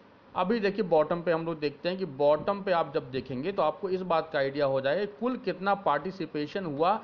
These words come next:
उस ज़िले के अंदर से। चौदह नंबर पे चिंटू, तो और सतहत्तर नंबर है इनका।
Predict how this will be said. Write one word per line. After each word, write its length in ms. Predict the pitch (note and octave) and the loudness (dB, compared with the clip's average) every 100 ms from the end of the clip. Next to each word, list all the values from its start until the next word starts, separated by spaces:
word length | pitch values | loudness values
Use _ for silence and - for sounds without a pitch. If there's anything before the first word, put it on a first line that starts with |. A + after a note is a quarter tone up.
| - - - - | -10 -20 -12 0
उस 260 | A3+ F3 | 0 0
ज़िले 260 | D#3 F#3 G3 | -2 2 2
के 160 | G3 G3+ | 2 0
अंदर 300 | D#3 D#3 E3+ | 0 2 2
से। 160 | A3 | 0
चौदह 380 | G#3 G#3 G#3+ A#3 | 0 2 4 4
नंबर 280 | A#3+ A3+ G#3+ | 0 0 0
पे 160 | G#3+ A3 | 0 -2
चिंटू, 400 | F#3 E3+ D#3+ C3 - - - | -2 -4 -4 -6 -8 -20 -6
तो 60 | G#3+ | 4
और 180 | F#3+ F#3+ | 6 6
सतहत्तर 460 | G3+ G3+ G#3 A#3+ | 2 -2 2 2
नंबर 320 | G#3+ G3 F#3 F3 | 2 0 4 4
है 80 | |
इनका। 280 | D#3+ C#3 B2 | 2 -2 -4